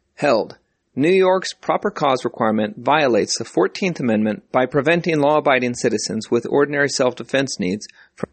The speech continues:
from exercising their Second Amendment right to keep and bear arms in public for self-defense.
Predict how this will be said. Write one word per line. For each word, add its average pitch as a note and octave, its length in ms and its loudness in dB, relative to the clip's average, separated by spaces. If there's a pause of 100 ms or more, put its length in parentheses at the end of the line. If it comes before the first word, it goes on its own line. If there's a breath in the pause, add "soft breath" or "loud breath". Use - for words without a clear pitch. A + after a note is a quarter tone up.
(120)
from B2+ 180 0
exercising A2 640 0
their A#2+ 120 0
Second D#3 340 -2
Amendment A#2 400 0
right A2+ 260 0
to - 80 -18
keep - 220 -2
and A#2 100 -4
bear A2+ 200 2
arms G#2+ 360 0
in A#2 140 -4
public C3 460 -2
for C3+ 160 -2
self-defense. - 800 -2